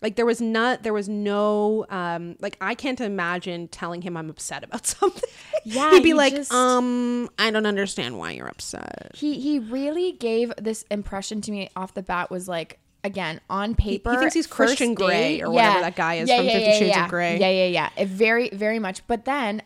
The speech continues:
Speaker 2: at the end of those three episodes that we watch, by the way, if, spoiler alert, all these are spoiler alerts. If you're watching
Speaker 1: Yeah.
Speaker 2: this, this is gonna be spoiler alert.
Speaker 1: Yeah.
Speaker 2: Okay, I'm hoping you've already binge watched it since then.
Speaker 1: Yes, yeah.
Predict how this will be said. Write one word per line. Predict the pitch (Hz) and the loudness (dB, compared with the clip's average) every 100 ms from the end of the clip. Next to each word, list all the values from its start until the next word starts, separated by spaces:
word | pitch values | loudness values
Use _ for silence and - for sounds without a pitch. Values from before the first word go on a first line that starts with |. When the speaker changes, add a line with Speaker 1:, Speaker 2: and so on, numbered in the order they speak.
| - | -6
Speaker 2:
at | 214 | -6
the | 226 - | -6 -6
end | 202 247 254 | -4 -2 -2
of | - 208 | -2 -4
those | 196 202 208 - | -4 -6 -6 -14
three | - 202 220 | -12 -8 -4
episodes | 196 208 220 202 185 | -2 -2 -4 -4 -4
that | 170 180 | -4 -4
we | |
watch, | 180 190 170 - | -2 0 0 -4
by | 196 208 | -2 0
the | 240 | 4
way, | 185 220 - | 2 0 -6
if, | - 208 - _ _ _ - - - _ | -4 -4 -6 _ _ _ -14 -14 -14 _
spoiler | - - 269 196 | -10 4 6 6
alert, | 170 160 180 _ _ | 2 0 -4 _ _
all | 226 254 277 | 4 6 6
these | 262 233 | 0 0
are | |
spoiler | 233 208 190 165 143 | -2 0 0 0 -2
alerts. | 143 | -6
If | 185 | -4
you're | 185 | 0
watching | 214 202 | 2 4
Speaker 1:
Yeah. | 156 | 2
Speaker 2:
this, | 151 - - | 0 -4 -2
this | 208 220 | -2 0
is | 214 | 0
gonna | 233 | -2
be | |
spoiler | - 185 170 156 | -2 0 0 0
alert. | 143 131 | 0 0
Speaker 1:
Yeah. | 135 190 | 0 0
Speaker 2:
Okay, | 202 202 | 2 2
I'm | 202 | 2
hoping | 208 226 240 | -2 -2 0
you've | 220 | 2
already | 208 190 | 2 0
binge | 180 170 185 | 0 -4 -2
watched | 190 185 - | -4 -4 -6
it | 175 | -8
since | - 196 180 - | -6 -4 -4 -4
then. | 170 143 220 | -4 -2 -2
Speaker 1:
Yes, | 175 - - | -2 -6 -10
yeah. | - | -12